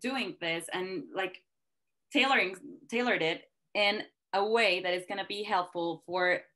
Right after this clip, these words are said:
with a solu-, with a dig-, digital solution, because then you give the people that are at hefa, like the women that are in, at, at hefa, this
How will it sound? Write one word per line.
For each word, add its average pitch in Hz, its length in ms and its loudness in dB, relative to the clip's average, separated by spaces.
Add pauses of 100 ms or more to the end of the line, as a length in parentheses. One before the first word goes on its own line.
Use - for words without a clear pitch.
(120)
with 196 180 2
a 185 40 2
solu-, 196 340 0
with 185 120 0
a 175 40 -4
dig-, 151 260 -6
digital 202 380 -4
solution, 170 580 -4 (420)
because 240 240 0
then 220 220 2
you 214 400 -2
give 190 220 0 (560)
the 196 100 -4
people 196 460 0
that 170 180 6
are 180 200 6
at 165 140 2
hefa, 185 420 -2
like 147 140 -6
the 160 80 -10
women 208 220 -6
that 175 80 -2
are 175 60 0
in, 170 240 -2
at, 160 200 2
at 160 160 -6
hefa, 160 340 -4 (520)
this 202 560 2